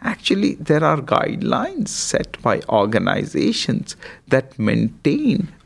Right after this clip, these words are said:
patient to provider ratio. For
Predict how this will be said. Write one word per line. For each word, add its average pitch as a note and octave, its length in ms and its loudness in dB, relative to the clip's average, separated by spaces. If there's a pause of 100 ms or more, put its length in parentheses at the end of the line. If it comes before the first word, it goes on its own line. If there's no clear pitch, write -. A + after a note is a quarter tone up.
(140)
patient - 440 0
to D3 60 0
provider - 580 0
ratio. - 560 -2 (800)
For D#3 320 4